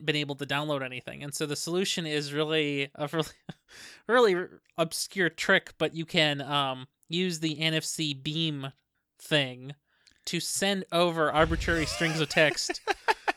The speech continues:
Speaker 1: And so that's what I do. I copy and paste it, and then I beam it, and then I receive it, and then I win.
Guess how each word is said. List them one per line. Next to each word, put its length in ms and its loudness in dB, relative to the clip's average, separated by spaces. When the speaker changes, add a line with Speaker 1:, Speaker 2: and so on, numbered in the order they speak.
Speaker 1:
And 160 2
so 160 2
that's 240 4
what 100 6
I 80 8
do. 220 6
I 100 4
copy 380 4
and 120 -2
paste 360 0
it, 200 0
and 160 -6
then 140 0
I 280 -2
beam 340 0
it, 200 -2
and 160 -8
then 160 -8
I 320 -8
receive 380 -8
it, 220 -6
and 180 -12
then 100 -10
I 160 -10
win. 160 -8